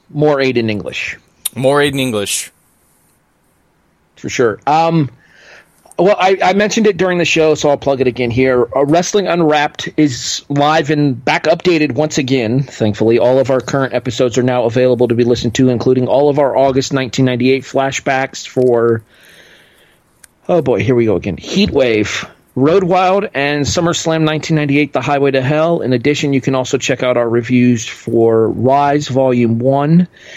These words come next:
Speaker 1: and we just did First Wrestling's WrestlePalooza eight out of, uh, a company out of Minnesota owned by the anarchist Eric Cannon. Very entertaining show, plus boobs, you know,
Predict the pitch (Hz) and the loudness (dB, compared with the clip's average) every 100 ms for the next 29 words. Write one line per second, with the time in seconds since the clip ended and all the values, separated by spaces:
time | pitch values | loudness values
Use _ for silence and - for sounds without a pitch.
0 | - - 139 135 120 127 123 110 143 165 | -16 -4 -2 0 0 0 -2 -2 -2 -2
1 | - - - 117 139 143 139 131 127 113 | -6 -14 -20 -8 0 2 2 0 -2 -4
2 | - - _ _ _ _ _ _ - - | -14 -20 _ _ _ _ _ _ -20 -12
3 | - 165 156 - 151 147 - 160 151 143 | -2 -2 -2 -2 -2 -2 -4 -2 0 -2
4 | 110 117 147 175 143 139 139 143 127 - | -2 -2 -2 -2 0 2 4 2 2 -2
5 | 131 135 180 - - _ - 127 131 120 | 0 0 0 -8 -16 _ -2 0 0 0
6 | 117 123 120 117 120 135 123 131 127 120 | -2 0 2 0 -4 -4 -2 0 0 0
7 | 123 120 - 123 131 - 123 120 117 113 | -2 -2 0 0 2 0 0 0 0 0
8 | 113 120 123 123 - 117 120 110 78 - | 0 0 0 -2 -4 -2 0 -2 -2 -4
9 | 117 123 131 120 104 123 143 147 131 120 | -2 0 2 0 -2 -2 0 0 -2 -4
10 | 123 135 117 113 135 131 - 120 - - | -4 -2 -2 0 0 0 0 -4 -4 -4
11 | 131 120 117 - 135 110 117 | 0 0 -2 -6 -4 -2 -4